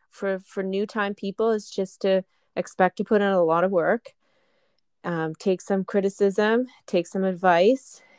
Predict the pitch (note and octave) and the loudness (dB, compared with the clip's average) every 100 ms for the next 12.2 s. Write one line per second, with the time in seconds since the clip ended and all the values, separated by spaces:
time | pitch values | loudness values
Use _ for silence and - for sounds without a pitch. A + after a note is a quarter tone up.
0 | _ - E3 D#3+ D#3 D#3+ E3 _ _ _ | _ -8 -4 -2 -2 -6 -10 _ _ _
1 | G3+ F#3 F#3 F#3+ - G#3+ G3 G3+ A#3+ C4 | -2 2 4 2 0 0 0 2 2 0
2 | - _ _ _ _ - E3+ E3 D#3+ E3 | -8 _ _ _ _ -10 -8 -4 -4 -4
3 | D#3+ F#3 F3+ G3 G3+ G3+ G#3+ G3 F3+ _ | -6 -6 -2 0 0 -2 0 0 0 _
4 | _ _ F#3+ F#3 - - G3 G3 G3 F#3+ | _ _ -2 0 -2 -4 -4 -2 -4 -2
5 | F#3+ F3+ F3+ F3 F3 G3 G#3 G3 G#3 G#3 | -4 -4 -2 -2 -2 -4 -4 -2 -2 0
6 | G#3 A3 A3 - F3 E3 G3 F#3 F#3 F3+ | 2 0 -2 -2 -2 -2 -2 0 2 0
7 | _ _ _ _ _ - F#3+ F#3 - - | _ _ _ _ _ -8 -2 -2 -4 -4
8 | F#3 F3 - F#3 F#3 F#3 E3+ F#3+ F#3 F3+ | -4 -6 0 2 2 0 -4 -6 -4 -4
9 | F3+ F3+ F3+ F3 F3 F3 - F3 E3+ F3 | -4 -6 -6 -6 -6 -6 -4 -4 -2 -6
10 | E3+ - E3+ E3+ F3+ F3 F3 E3 E3+ F3 | -6 0 0 2 0 0 -2 -2 -2 -4
11 | F#3 - - _ - F3 F3 F3 F3 F3 | -6 -10 -18 _ 0 4 4 2 0 -4
12 | F3 | -6